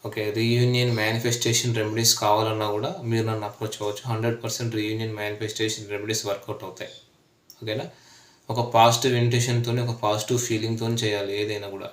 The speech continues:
రీయూనియన్ మేనిఫెస్టేషన్ రెమెడీస్. So, ఇంకా ఎవరికైనా సరే పూర్తి జాతకం, టోటల్ హారోస్కోప్ కావాలనుకున్న వాళ్ళు ఎవరైనా సరే నన్ను అప్రోచ్ అవ్వచ్చు. So, డిస్క్రిప్షన్లో and డిస్ప్లేలో నా మొబైల్ నెంబర్ క్లియర్గా మెన్షన్ చేస్తుంది. So, if anyone requires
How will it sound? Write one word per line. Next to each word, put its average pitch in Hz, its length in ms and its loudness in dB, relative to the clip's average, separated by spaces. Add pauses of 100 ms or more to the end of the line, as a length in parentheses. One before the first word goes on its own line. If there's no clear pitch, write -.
రీయూనియన్ 107 500 -2
మేనిఫెస్టేషన్ 101 680 -4
రెమెడీస్. - 460 -2 (1000)
So, 123 120 4
ఇంకా 113 360 2
ఎవరికైనా 120 400 2
సరే 123 440 2 (160)
పూర్తి 123 360 2
జాతకం, 113 520 4 (320)
టోటల్ 117 300 2
హారోస్కోప్ 117 680 0
కావాలనుకున్న 107 540 2
వాళ్ళు 104 160 -4
ఎవరైనా 107 300 -2
సరే 110 200 -4
నన్ను 104 240 -4
అప్రోచ్ 107 360 -4
అవ్వచ్చు. 98 420 -8 (560)
So, 110 140 -2
డిస్క్రిప్షన్లో 117 680 2
and 110 80 0
డిస్ప్లేలో 107 400 0
నా 110 200 -2
మొబైల్ 104 340 -4
నెంబర్ 107 180 -4
క్లియర్గా 104 480 -2
మెన్షన్ 101 340 -6
చేస్తుంది. 101 340 -6
So, - 200 -4
if 107 220 -2 (140)
anyone 113 340 0
requires 117 440 -4